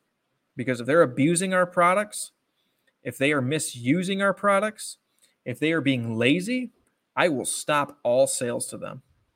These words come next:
And I said, "You would?" He said, "Yes." He said, "Because if they're doing that type of stuff, they're gonna give us all a bad name by using it." I said, "I'm not doing that. I'm not gonna sacrifice that."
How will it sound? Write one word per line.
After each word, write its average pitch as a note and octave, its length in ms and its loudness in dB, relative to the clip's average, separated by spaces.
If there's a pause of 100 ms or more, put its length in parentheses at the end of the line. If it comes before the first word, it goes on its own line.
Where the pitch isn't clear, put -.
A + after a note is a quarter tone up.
(840)
And B2+ 80 -4
I A#2+ 40 -6
said, A#2+ 180 -8
"You G#2+ 120 -10
would?" F3 460 0
He C3 80 -8
said, B2+ 260 -8
"Yes." B2+ 560 0 (680)
He - 60 -18
said, C3 120 -2
"Because B2+ 260 0
if A#2 80 -14
they're D#3 180 4
doing F#3+ 240 -2
that F#3+ 200 2
type G3+ 200 -2
of G#3 80 -4
stuff, A#3 380 -2 (760)
they're C#3 180 4
gonna D#3+ 160 4
give C#3 180 2
us C3+ 140 2
all D3+ 200 6
a C3+ 60 4
bad A#2+ 260 0
name B2 300 -6 (300)
by B2 120 0
using B2 300 -2
it." A#2 120 -8
I - 480 -20
said, - 140 -8 (100)
"I'm - 140 0
not D#3 180 -2
doing B2 220 0
that. C3+ 260 -2 (280)
I'm B2+ 100 -2
not D3+ 140 -2
gonna C#3 120 -2
sacrifice B2 680 -2
that." C3+ 380 0